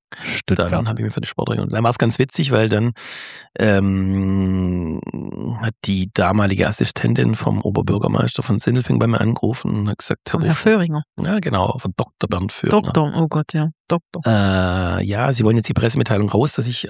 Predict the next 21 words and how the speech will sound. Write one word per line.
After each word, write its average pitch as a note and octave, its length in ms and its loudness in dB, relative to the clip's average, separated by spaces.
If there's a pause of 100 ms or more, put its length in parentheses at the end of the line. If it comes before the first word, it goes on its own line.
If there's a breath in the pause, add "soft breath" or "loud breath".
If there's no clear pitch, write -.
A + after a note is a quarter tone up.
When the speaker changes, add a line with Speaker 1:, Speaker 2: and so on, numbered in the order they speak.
(140)
Speaker 2:
als - 180 -6
Geschäftsführer B2 720 0
gewählt F#2 420 0
worden C#3+ 240 0
bin. D#3 200 0
Dann D3+ 80 0
habe G#2 100 0
ich G#2+ 80 -4
gesagt, - 140 -6
super, - 500 0 (1000 loud breath)
aber A2+ 160 0
wir A2 60 4
haben A2 80 4
uns A2 100 -4
noch G#2+ 80 0
gar A#2+ 140 -2
nicht A#2 60 0
über A2 80 -2
das A2 100 -4
Gehalt - 300 -4
unterhalten. A2 520 -4